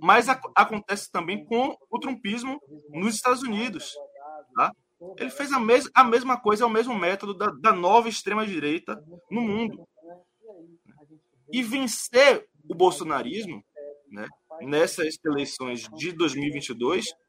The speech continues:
foi uma vitória pra qualquer democrata brasileiro.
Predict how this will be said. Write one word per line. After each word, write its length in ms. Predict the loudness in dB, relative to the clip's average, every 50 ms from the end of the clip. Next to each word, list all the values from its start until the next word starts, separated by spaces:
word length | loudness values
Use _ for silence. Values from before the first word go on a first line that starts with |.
| _ _ _ _ _ _ 0 8
foi 140 | 10 10
uma 180 | 10 10 6 4
vitória 420 | 4 -2 -4 0 2 2 2 2
pra 160 | 0 -2 -4 -4
qualquer 400 | -2 -4 -4 -2 2 0 2 2
democrata 440 | 2 -4 -4 -2 2 2 2 2
brasileiro. 420 | 0 -6 -8 -8 -8 -8 -8 -10